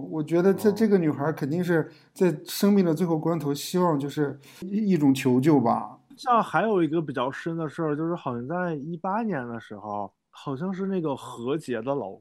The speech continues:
Speaker 2: 公，就是他们俩那个时候不是在闹离婚。
Speaker 1: 哎呀，哎呀，哎呀，
Speaker 2: 啊，
Speaker 1: 就你的这个和我刚才
Speaker 2: 那你
Speaker 1: 一会儿要讲的有重复哎。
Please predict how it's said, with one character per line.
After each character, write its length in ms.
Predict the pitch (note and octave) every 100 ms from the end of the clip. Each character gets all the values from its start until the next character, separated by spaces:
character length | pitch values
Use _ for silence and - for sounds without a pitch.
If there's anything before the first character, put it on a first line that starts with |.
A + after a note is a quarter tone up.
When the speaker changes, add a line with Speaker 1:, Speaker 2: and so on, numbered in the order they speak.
| -
Speaker 2:
公， 380 | B2+ C3 C#3
就 140 | D3 C3
是 80 | A2
他 100 | C3+
们 120 | C#3
俩 160 | C3 G2
那 120 | B2+
个 120 | B2
时 80 | A2+
候 100 | A2
不 140 | A2+
是 120 | -
在 140 | B2 C3
闹 220 | C3+ B2
离 180 | G#2 G#2
婚。 340 | - C3 C#3 -
Speaker 1:
哎 100 | D3+
呀， 140 | D3+ C#3+
哎 40 |
呀， 120 | C#3
哎 40 | C3+
呀， 160 | C3 - - -
Speaker 2:
啊， 160 | E3 A#3+
Speaker 1:
就 60 |
你 80 | A3+
的 120 | A3
这 100 | C4
个 160 | C4 G#3+
和 100 | G#3+
我 140 | G3+
刚 160 | F3+ A3
才 60 |
Speaker 2:
那 120 | G#3+ G#3
你 80 |
Speaker 1:
一 60 | A3
会 100 | F#3
儿 60 | E3+
要 100 | F#3+
讲 200 | D3 B2+
的 80 |
有 100 | D3
重 220 | A#2+ B2 C3+
复 140 | F3+
哎。 220 | A#2+ G#2+